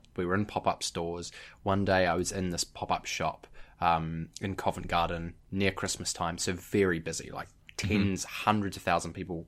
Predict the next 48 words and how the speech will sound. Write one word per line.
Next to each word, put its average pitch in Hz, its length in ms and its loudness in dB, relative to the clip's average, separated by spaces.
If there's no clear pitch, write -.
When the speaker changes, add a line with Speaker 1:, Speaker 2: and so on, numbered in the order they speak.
Speaker 1:
coming 85 240 -2
through 85 240 -6
that 85 180 -4
area 82 280 -4
every 80 220 -8
day. - 220 -6
And 113 140 4
some 165 160 6
days 139 180 8
I'd, 104 140 6
you 107 80 -2
know, 90 80 0
stand 95 320 2
in 104 60 4
the 107 80 4
door, 104 280 8
sometimes 92 360 -6
I'd 80 80 -4
be 90 100 0
inside 98 340 2
the 92 60 0
shop, 98 400 4
sometimes 92 340 -6
more 92 200 0
actively 92 340 -2
talking 95 360 0
to - 80 -12
people, 92 440 0
s-, - 140 -6
you 104 80 -12
know, - 140 -10
trying 90 220 -2
to 87 60 -6
get - 60 -12
people 92 160 -8
to 98 60 -8
stop - 320 0
and 85 80 -10
chat. 87 380 -4
Sometimes 92 380 0
I'd 85 100 -2
just 90 160 -6
be 87 100 -2
in 87 100 -4
the 82 80 -6
shop 87 320 -2
and, 87 100 -10
like, 85 160 -10